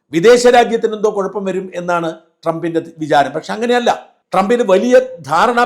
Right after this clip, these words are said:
പശകുണ്ട്. ഇന്ത്യയിൽ നിന്നും അമേരിക്കയിലേക്ക് അയക്കുന്ന ഒരു ഉടുപ്പ് പത്ത് ഡോളറിനാണ് അമേരിക്കക്കാർ വാങ്ങിയിരുന്നതെങ്കിൽ ഈ അമ്പത്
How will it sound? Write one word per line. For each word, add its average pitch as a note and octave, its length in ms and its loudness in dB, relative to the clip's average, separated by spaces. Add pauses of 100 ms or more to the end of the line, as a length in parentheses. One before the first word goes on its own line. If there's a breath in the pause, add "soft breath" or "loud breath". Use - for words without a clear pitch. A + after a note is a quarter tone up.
പശകുണ്ട്. G3+ 420 -6 (360)
ഇന്ത്യയിൽ A#3+ 280 0
നിന്നും A#3+ 240 -2
അമേരിക്കയിലേക്ക് A#3 580 0
അയക്കുന്ന G#3 260 -6
ഒരു G#3 100 -4
ഉടുപ്പ് F3+ 280 0 (720)
പത്ത് F#3 320 0 (100)
ഡോളറിനാണ് A3 640 4
അമേരിക്കക്കാർ G#3 460 -2 (100)
വാങ്ങിയിരുന്നതെങ്കിൽ F3+ 680 -2 (580)
ഈ - 20 -2 (100)
അമ്പത് A#3 240 2